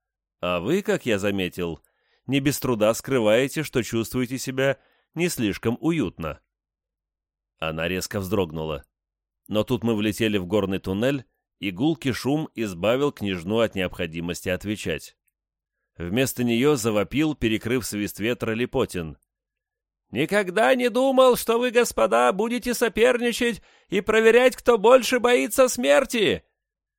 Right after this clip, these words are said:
Лучше отдайтесь живительному шквалу этих минут!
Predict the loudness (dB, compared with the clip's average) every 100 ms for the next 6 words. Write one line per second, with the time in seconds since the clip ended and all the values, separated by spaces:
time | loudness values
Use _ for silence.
0 | _ 2 2 4 2 4 6 6 6 2
1 | 0 0 0 0 0 2 2 2 0 -2
2 | 2 4 8 6 6 0 -2 0 4 6
3 | 4 -2